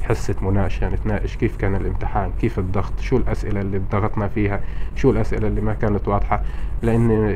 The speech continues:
امتحان الإمسات صراحة، آه، بيتطور،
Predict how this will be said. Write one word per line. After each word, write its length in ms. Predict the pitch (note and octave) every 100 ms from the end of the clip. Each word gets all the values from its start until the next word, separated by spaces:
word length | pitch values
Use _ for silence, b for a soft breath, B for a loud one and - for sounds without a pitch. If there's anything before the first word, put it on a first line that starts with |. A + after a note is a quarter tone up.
| G#2+
امتحان 640 | G#2 - - D3 C#3+ A#2
الإمسات 760 | A2 G2+ G2 F2+ G2 - B2+ -
صراحة، 540 | - A#2 B2+ D3+ D3+ B B B B G#2
آه، 440 | G2+ G2+ G2 F#2+
بيتطور، 640 | G2 G#2 - - G#2 F2+